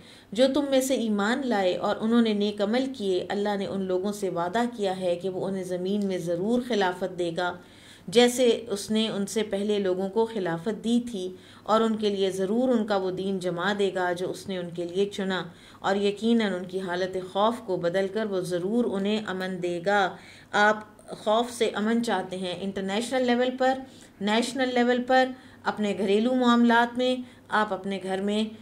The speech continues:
अल्लाह ताला की और रसूल अल्लाह सल्लल्लाहु अलैहि वसल्लम की बातें मानना शुरू कर दें, आप इताअत शुरू कर दें, आपका खौफ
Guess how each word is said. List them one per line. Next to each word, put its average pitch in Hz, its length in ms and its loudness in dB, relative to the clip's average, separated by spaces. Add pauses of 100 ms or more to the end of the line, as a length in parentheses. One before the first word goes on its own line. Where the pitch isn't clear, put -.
(240)
अल्लाह 202 220 2
ताला 196 340 2
की 208 480 -2 (220)
और 185 200 0
रसूल 190 260 -2
अल्लाह 196 240 0
सल्लल्लाहु 175 400 -2
अलैहि 180 180 -4
वसल्लम 196 380 -4
की 185 140 -8
बातें 170 440 -2 (320)
मानना 170 320 -2
शुरू 170 220 -8
कर 190 140 -10
दें, 185 220 -14
आप 190 260 -4
इताअत 165 320 -4
शुरू 180 240 -10
कर - 240 -12
दें, 190 160 -14 (160)
आपका 202 340 2
खौफ 226 480 2